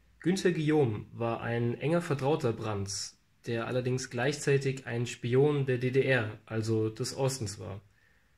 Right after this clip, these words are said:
Man konnte davon ausgehen, dass viele wichtige Informationen dorthin gelangten, und aufgrund dessen sah Brandt sich gezwungen, das Amt niederzulegen. Willy Brandt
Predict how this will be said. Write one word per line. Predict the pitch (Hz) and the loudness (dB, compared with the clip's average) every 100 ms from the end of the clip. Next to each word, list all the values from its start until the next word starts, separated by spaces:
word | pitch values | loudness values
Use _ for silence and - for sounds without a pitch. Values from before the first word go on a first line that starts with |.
| _ | _
Man | - | -6
konnte | 107 131 139 | 0 2 4
davon | 135 135 120 | 2 2 2
ausgehen, | 135 139 143 139 131 | 0 2 2 4 2
dass | 120 - | 0 -4
viele | - 170 175 156 | -2 2 4 4
wichtige | 165 147 143 | 0 0 -2
Informationen | 143 135 127 - 151 127 107 | 0 0 0 0 2 2 0
dorthin | 107 113 113 147 | 0 -2 2 0
gelangten, | 143 143 147 - 165 170 - _ _ _ | 2 0 -2 -4 -4 -4 -8 _ _ _
und | 139 147 | 0 0
aufgrund | 139 135 131 | 0 0 4
dessen | 127 135 147 147 143 | 4 4 2 0 -2
sah | 123 135 | -2 -2
Brandt | 147 135 143 | 0 0 0
sich | 143 131 | 0 -6
gezwungen, | 123 - 120 117 120 - _ - | -6 -2 -2 -2 -4 -10 _ -12
das | 113 - | -10 -4
Amt | 120 143 - | -2 -2 -4
niederzulegen. | 165 160 127 - - 104 104 - _ _ _ _ _ _ _ _ _ _ _ - | 2 6 6 4 -6 -8 -10 -12 _ _ _ _ _ _ _ _ _ _ _ -2
Willy | 131 220 | 0 0
Brandt | 208 180 127 - | 2 2 2 0